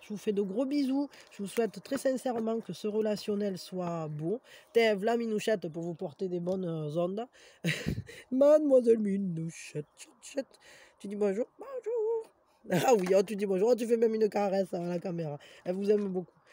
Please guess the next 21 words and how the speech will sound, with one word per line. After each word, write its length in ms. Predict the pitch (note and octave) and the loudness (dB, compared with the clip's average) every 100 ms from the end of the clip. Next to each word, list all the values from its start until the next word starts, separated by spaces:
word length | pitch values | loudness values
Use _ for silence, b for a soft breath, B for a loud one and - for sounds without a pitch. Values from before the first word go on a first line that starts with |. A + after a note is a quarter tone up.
| B | B
<laughs> 1160 | F#3 - B3 - C#4 - B3+ E3 - - - - | -2 6 6 6 4 4 0 -2 -6 -12 -12 -4
Allez, 340 | - A3+ G3 F#3+ B B - | 2 6 6 2 B B 2
bah, 100 | A#3+ | 4
écoutez, 400 | B3 C#4+ A#3+ B3+ | 4 0 -4 0
moi, 160 | C4 B3+ | 4 4
je 60 | |
vous 80 | A3+ | 2
fais 160 | - G3 | 0 0
de 100 | F#3+ | 0
gros 200 | G#3 C#4 | 0 -2
bisous. 400 | C4+ A#3+ B3 E4+ B B B B - | -2 -2 -4 -6 B B B B 4
Et, 180 | G#3+ | 6
euh, 280 | G3+ F#3 F3 | 6 4 2
je 80 | F3 | 2
vais 80 | G3 | 2
aller 120 | G#3 | 2
donner 200 | G3+ G#3+ | 2 2
la 120 | G3+ | 2
croquette 380 | G3 G3 G3+ F#3 | 0 -2 0 -2
à 80 | F3 | -4
Minouchette. 520 | F3 E3+ E3 F3 | -4 -6 -4 -4